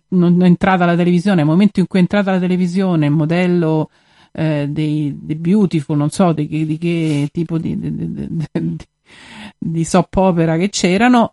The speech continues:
eh, le, le ragazzine hanno cominciato ad ammalarsi di disturbi del comportamento alimentare e cercare di dimagrire t-, con tutte le conseguenze.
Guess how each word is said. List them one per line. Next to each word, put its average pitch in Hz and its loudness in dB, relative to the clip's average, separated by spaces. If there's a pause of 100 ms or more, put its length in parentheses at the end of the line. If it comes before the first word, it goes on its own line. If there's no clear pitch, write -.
eh, 165 -6
le, 185 -2 (180)
le 202 2
ragazzine 190 2
hanno 185 4
cominciato 165 0
ad 170 -4
ammalarsi 156 -4
di 160 -8
disturbi 156 -6
del 151 -4
comportamento 151 -6
alimentare 160 -4
e - -8
cercare 143 -4
di 160 -6
dimagrire 151 -2
t-, - -18
con 170 -2
tutte 185 -6
le 165 -2
conseguenze. - -8